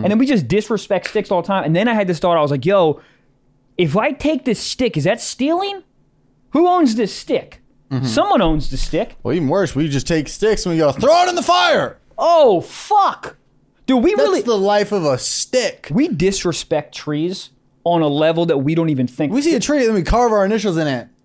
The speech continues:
Speaker 2: Tom plus Sarah, fuck off.
Speaker 1: Fuck off, you just, it's my skin, you fuck.
Speaker 2: Yeah.
Speaker 1: I'm, also,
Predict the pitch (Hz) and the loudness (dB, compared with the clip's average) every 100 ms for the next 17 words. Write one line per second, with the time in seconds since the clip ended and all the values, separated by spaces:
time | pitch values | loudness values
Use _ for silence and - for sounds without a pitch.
0 | _ 214 240 277 269 185 170 277 254 165 | _ -2 0 0 2 0 2 2 4 4
1 | 113 - 339 311 294 240 123 - - 427 | 0 -2 0 4 4 4 0 -6 -2 0
2 | 403 370 269 392 403 269 285 381 302 - | 2 2 4 2 0 -2 -2 0 0 -2
3 | - 453 359 175 - 220 320 208 311 427 | 0 2 4 0 0 0 0 0 -2 2
4 | 415 254 143 240 330 415 - - 453 466 | 2 2 0 -2 -2 -2 -6 0 2 2
5 | 330 254 | 2 2